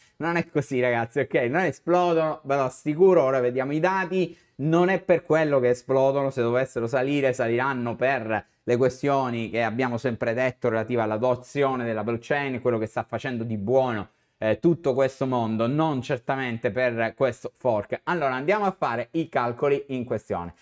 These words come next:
Dalla, ehm, l'ultimo massimo del, di E T H nel duemiladiciotto agli attuali prezzi,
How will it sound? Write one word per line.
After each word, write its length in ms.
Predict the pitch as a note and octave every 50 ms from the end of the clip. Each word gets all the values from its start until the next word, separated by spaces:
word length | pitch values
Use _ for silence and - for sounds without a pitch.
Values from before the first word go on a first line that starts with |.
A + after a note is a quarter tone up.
| _ _ _ _ _
Dalla, 640 | - C3+ D3+ F3 G#3 A3+ A#3 A3 G3 F3+ E3 D3+ - - C3 C3+ B2+ B2 B2 A#2+ A#2 A#2 A#2 A2+ A2+ A2+
ehm, 220 | A2+ A2+ A2 G#2+ -
l'ultimo 500 | D3 D#3 F#3+ A3+ G3+ G#3+ G#3 F3+ E3 D#3
massimo 500 | D3+ D3 C#3 - - - D#3 C3+ B2+ B2+
del, 600 | C3 D#3+ E3 E3 D#3 C#3+ C3+ B2+ B2+ B2 A#2 A#2
di 300 | B2 C#3 C#3+ C3+ C3 C3+
E 80 | C3+ C3+
T 80 | -
H 320 | D#3 C#3 A#2+ - - - A#2+
nel 180 | C3 C#3+ D3
duemiladiciotto 920 | C3+ C#3 C#3 C#3 C3+ B2+ A#2+ A#2 A2 - A#2 F#2+ F2 - - - C#3 C3 -
agli 240 | - D3 D#3 C#3 B2+
attuali 400 | A#2 - - B2 A#2 G#2+ G2+ F#2
prezzi, 560 | - F#2 E2 C#2 - _ - - - D#2